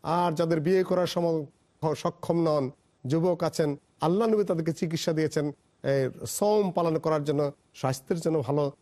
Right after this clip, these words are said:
মনের জন্য তাদের জন্য ভালো হবে, কন্ট্রোল হবে। আল্লাহ পাক সওম পালন করার আমাদেরকে তৌফিক দান করুন। সওম মানুষের ক্ষতি করে না, বরঞ্চ মানুষের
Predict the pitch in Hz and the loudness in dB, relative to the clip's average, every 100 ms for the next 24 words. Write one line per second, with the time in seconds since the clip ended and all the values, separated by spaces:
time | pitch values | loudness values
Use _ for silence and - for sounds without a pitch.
0 | _ - 120 151 143 143 156 147 139 135 | _ -4 0 0 0 -2 -2 -2 -4 -4
1 | 143 113 139 131 135 131 127 131 139 147 | -4 -2 -2 0 -2 -2 -4 -2 -2 -2
2 | 117 123 131 127 _ _ _ 123 143 135 | -2 -2 -2 -4 _ _ _ -4 -2 -2
3 | 143 123 120 _ - - 202 226 226 208 | 0 -2 -4 _ -10 -4 0 2 2 0
4 | 196 190 185 180 175 156 165 151 160 151 | 0 0 0 0 0 0 0 -2 -4 -2
5 | 151 147 170 151 151 139 147 143 151 147 | -2 0 -2 -2 -2 -2 -2 0 0 0
6 | 135 - _ - - 139 170 180 151 147 | -2 -8 _ -14 -2 0 0 0 -2 -4
7 | 127 143 147 135 131 127 123 _ _ - | -4 -4 -4 -2 0 -2 -4 _ _ -6
8 | 113 123 - 120 110 _ _ 104 117 110 | -4 -4 -2 -4 -4 _ _ -6 -6 -4
9 | 113 | -6